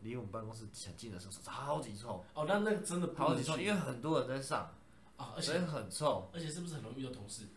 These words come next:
Speaker 1: 对。
Speaker 2: 哦，那真的不行。
Speaker 1: 那很尴尬。
Speaker 2: 真的很尴尬。
Speaker 1: 对。
Speaker 2: 所以要去远一点的。
Speaker 1: 对，你，除-，我会去近的，除非我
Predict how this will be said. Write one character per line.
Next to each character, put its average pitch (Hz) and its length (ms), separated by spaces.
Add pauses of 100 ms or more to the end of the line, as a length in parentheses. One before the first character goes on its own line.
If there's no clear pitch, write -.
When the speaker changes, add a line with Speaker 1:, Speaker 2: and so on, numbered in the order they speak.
Speaker 1:
对。 98 160 (600)
Speaker 2:
哦， 107 100
那 131 100
真 131 160
的 110 80
不 101 120
行。 127 100
Speaker 1:
那 131 80
很 98 80
尴 90 220
尬。 85 160 (200)
Speaker 2:
真 143 120
的 113 100
很 110 160
尴 - 20
尬。 104 220
Speaker 1:
对。 82 240 (320)
Speaker 2:
所 - 160
以 135 40
要 127 60
去 135 140
远 104 180
一 104 40
点 101 160
的。 - 60 (280)
Speaker 1:
对， 87 240
你， 110 180 (220)
除-， - 140 (140)
我 104 120
会 147 80
去 147 240
近 127 240
的， 85 160
除 95 160
非 110 120
我 95 100